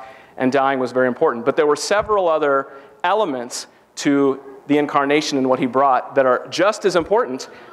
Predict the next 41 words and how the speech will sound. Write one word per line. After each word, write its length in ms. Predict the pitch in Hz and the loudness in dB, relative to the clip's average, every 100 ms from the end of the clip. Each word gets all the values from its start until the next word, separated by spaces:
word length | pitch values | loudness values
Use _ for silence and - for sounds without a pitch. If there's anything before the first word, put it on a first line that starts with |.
| - | -4
to 200 | 151 147 | -2 -2
putting 340 | - 185 185 | 0 0 0
together 440 | 175 156 156 147 139 | -2 0 2 2 0
the 80 | |
package 420 | - 156 151 139 131 | 0 0 0 0 0
of 80 | |
what 140 | 127 120 | 0 0
salvation 500 | 131 120 120 117 120 | 0 2 0 0 -2
is. 320 | 117 78 - - - - - - | -2 -2 -10 -16 -20 -20 -20 -12
So 120 | - | 0
one 220 | 143 180 214 | 2 2 2
of 100 | 170 | 2
those 460 | 151 151 147 - - - - | 2 2 -2 -10 -18 -20 -2
elements 440 | 139 139 139 139 - | 0 2 0 -2 -2
is 400 | 143 139 131 131 - | 0 2 2 -2 -4
his 160 | 143 139 | -2 -2
teaching. 400 | - - 113 - _ _ _ | -2 -4 -6 -18 _ _ _
So 120 | - | -4
Jesus 300 | 123 156 165 | 0 2 2
said, 460 | 160 151 147 - - | 2 0 -2 -16 -2
"The 80 | 135 | 0
words 360 | 151 190 202 | 2 2 0
that 100 | 202 | 0
I 60 | 190 | 0
speak 320 | - 190 185 | -2 -8 -6
to 140 | - | -2
you 300 | 175 190 254 - - - | 0 2 0 -6 -20 -6
are 140 | 131 131 | -2 -2
spirit 580 | - - 202 208 220 214 | -2 -2 0 -2 -2 -6
and 140 | 143 | -4
they 60 | 143 | -2
are 140 | 139 | 0
life." 440 | 131 135 110 - - _ _ _ | 0 -2 -4 -12 -20 _ _ _
That's 140 | - - | -20 -4
John 260 | 135 127 | 0 0
six 360 | 123 143 135 - - | 0 -2 -2 -6 -4
sixty-three. 640 | 143 - 127 131 139 104 - - | -2 -4 -8 -2 0 0 -10 -12
That's 120 | - - | -4 -2
a 40 | |
strong 320 | - 185 165 | 2 2 0
statement. 400 | - 196 180 110 | 2 0 0 -8